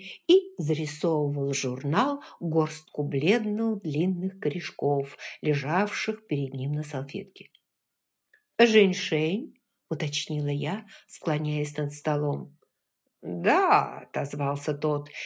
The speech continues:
не отрывая глаз от тонкой линии, выходившей из-под пера. «Доброе утро, леди Грей. Как вижу, он вам знаком».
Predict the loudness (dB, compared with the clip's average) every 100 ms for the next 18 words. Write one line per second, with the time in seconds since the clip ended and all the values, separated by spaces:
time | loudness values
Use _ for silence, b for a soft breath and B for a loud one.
0 | B B -2 0 0 -2 -2 0 0 -2
1 | -2 -2 -2 -4 -12 B B -6 -6 -2
2 | -2 0 -4 -2 -2 0 0 0 0 0
3 | -4 -2 -4 -2 -6 -2 -4 -2 -4 0
4 | 0 2 2 0 -6 b b b b b
5 | -2 2 6 6 6 6 8 6 4 2
6 | 2 2 2 0 -2 0 2 2 0 -2
7 | B B 6 6 4 4 4 4 4 2
8 | 0 B 0 2 2 0 0 0 0 4
9 | 4 4 -2 -6